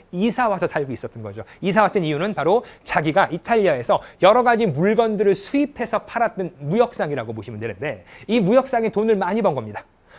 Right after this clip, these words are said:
돈을 많이 벌다 보니 화가를 고용해서 내가 얼마만큼 부를 쌓았는지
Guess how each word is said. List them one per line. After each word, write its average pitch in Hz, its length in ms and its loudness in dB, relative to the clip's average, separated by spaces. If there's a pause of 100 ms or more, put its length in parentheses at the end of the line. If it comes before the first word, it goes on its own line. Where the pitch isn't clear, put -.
(120)
돈을 247 140 6
많이 214 240 6
벌다 180 320 4
보니 139 320 -2 (240)
화가를 262 540 2
고용해서 180 600 2 (140)
내가 226 420 6
얼마만큼 220 1120 2
부를 233 580 0 (160)
쌓았는지 196 640 0